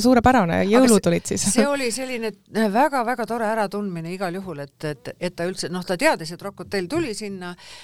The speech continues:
Speaker 2: ja, ja, ja me olime Ivoga, jah, ma ei mäleta seda hotelli, kus me olime, igal juhul meie juurde ta tuli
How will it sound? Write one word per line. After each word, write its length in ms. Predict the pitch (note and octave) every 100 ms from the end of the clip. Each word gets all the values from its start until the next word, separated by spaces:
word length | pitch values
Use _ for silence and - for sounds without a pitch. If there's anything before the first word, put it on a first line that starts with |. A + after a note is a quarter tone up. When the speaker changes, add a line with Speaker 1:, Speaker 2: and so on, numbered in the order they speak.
| -
Speaker 2:
ja, 220 | E3+ F3 E3+
ja, 200 | E3+ E3 E3 -
ja 320 | - E3 E3
me 140 | G3
olime 240 | F#3+ F3 G3
Ivoga, 300 | G3 D#3+ E3+ E3+ F#3
jah, 160 | F#3+
ma 80 | G#3
ei 80 | G#3
mäleta 240 | G3 -
seda 160 | E3 G3
hotelli, 320 | G3 C#4+ F3
kus 140 | E3 G3
me 80 |
olime, 160 | G3 F#3+
igal 160 | G3 E3+
juhul 80 | G3
meie 240 | G#3 F3 D#3+
juurde 240 | F3 D3+ E3
ta 100 | F3+
tuli 300 | B3+ C4